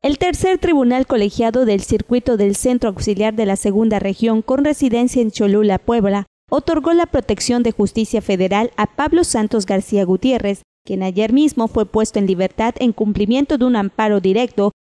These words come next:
que se promovió por la sentencia emitida en su contra por el asesinato del doctor Felipe de Jesús Trea y Peniche. El índice del hecho tribunal menciona que el amparo es para efectos y fue concedido en virtud de vicios de fondo,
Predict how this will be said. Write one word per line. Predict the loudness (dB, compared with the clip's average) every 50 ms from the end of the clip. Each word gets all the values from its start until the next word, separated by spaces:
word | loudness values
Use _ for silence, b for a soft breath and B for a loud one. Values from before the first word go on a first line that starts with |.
| _ _ -4
que | -4 -2
se | -2 -2
promovió | -2 0 2 2 2 2 2 0 0 0
por | 0 0 0
la | 0 -2
sentencia | -2 -2 -4 -4 -2 -2 0 0 2 2 2 0 0
emitida | 0 0 -2 -4 -2 0 2 2 2 2 0 0
en | 0 0 0 0
su | 0 -4
contra | -2 0 0 0 0 0 -2 -4
por | -2 -2 0 0 0
el | 0 0 -2
asesinato | -2 -4 -8 -10 -10 -8 -6 -4 -4 -4 -2 -2 -2 0
del | 0 -2 0 -2
doctor | -4 -4 -2 -4 -2 -2 -2
Felipe | -2 -2 -2 0 0 0 0 0 -2 0
de | 0 -2
Jesús | -4 -6 -8 -4 -2 -2 -2 -2 -4
Trea | -6 -4 -4 -2 -2
y | -4
Peniche. | -4 -4 -2 0 0 -2 -2 -4 -6 -6 -6 -6 -8 _ _ _ _ _ _ -6
El | -6 -4 0 0
índice | 0 2 0 0 -2 -2 -2 0
del | 0 2 2 2
hecho | 0 0 -2 -4
tribunal | -2 -4 -4 -2 -2 -2 -2 0 2 2
menciona | 4 4 2 0 0 0 0 0 0 0 0
que | -2 -2 -2
el | -2
amparo | -2 -2 -2 -2 -2 -2 -2 -2 -2 -2
es | -2 -4 -2
para | -4 -2 -2 0
efectos | -2 0 -2 -2 -2 -2 -2 -2 -2 -2 B B B B
y | B -2 -2
fue | 0 0 -2 -2
concedido | 0 2 0 2 2 0 0 0 0 0 2 2 2
en | 2 2
virtud | 0 0 -2 -2 -4 -6 -2
de | -2 -2 -2
vicios | -2 -2 -4 -4 -2 -2 -4 -4 -2
de | -4 -4
fondo, | -2 -2 0 0 0 -2 -2 -4 -6